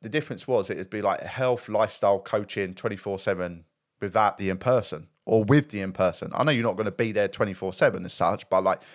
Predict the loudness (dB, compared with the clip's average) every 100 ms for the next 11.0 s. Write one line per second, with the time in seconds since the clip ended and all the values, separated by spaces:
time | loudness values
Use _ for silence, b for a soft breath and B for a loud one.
0 | B B 2 2 2 0 0 -2 -4 -14
1 | -16 -20 B B 2 2 2 -4 2 4
2 | 4 -2 -8 0 0 2 0 2 4 4
3 | 2 -6 -6 -2 -2 2 0 2 0 0
4 | -8 -6 -6 -2 4 4 4 0 2 2
5 | 2 2 2 2 -2 _ b b b 0
6 | 2 2 2 2 2 0 2 0 -2 B
7 | B 2 4 4 4 2 0 0 0 0
8 | 0 -2 -8 -8 -2 -2 -2 -8 -8 -6
9 | -6 -6 -4 -2 -2 -6 -12 -8 -6 -6
10 | -8 -8 -4 -4 -4 -4 0 0 -2